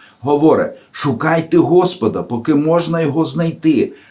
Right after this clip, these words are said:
Волайте до нього, коли він близько». Сьогодні напрочуд Господь близько до кожної людини. І тому, коли ми, я читаю Святе Письмо, воно говорить, що ти тільки покличеш,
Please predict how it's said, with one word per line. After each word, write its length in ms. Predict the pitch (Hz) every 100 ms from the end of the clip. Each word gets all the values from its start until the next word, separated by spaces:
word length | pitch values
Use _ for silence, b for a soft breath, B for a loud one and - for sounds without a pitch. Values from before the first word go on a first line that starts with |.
| B
Волайте 760 | 110 143 139 143 175 165 151
до 160 | 120 131
нього, 400 | 143 156 135 120
коли 380 | 117 139 135 131
він 200 | 123 120
близько». 640 | 107 127 98 - - 110 - b b b
Сьогодні 640 | 185 185 170 131 120 135
напрочуд 680 | 135 131 131 127 113 135 107
Господь 480 | 104 - - 127 127
близько 500 | 175 185 160 - 117
до 160 | 120
кожної 500 | - 135 117 139 143
людини. 500 | 156 160 185 135 95 B B B -
І 120 | 101
тому, 320 | 160 165 160
коли 260 | 147 147 131
ми, 100 | 135
я 260 | 123 135
читаю 400 | 117 - 135 135
Святе 340 | 123 127 131 131
Письмо, 420 | 139 - 160 170
воно 260 | 131 139
говорить, 400 | 127 143 165 -
що 120 | - 131
ти 200 | - 127
тільки 280 | 135 139
покличеш, 720 | 135 135 143 160 110 92 -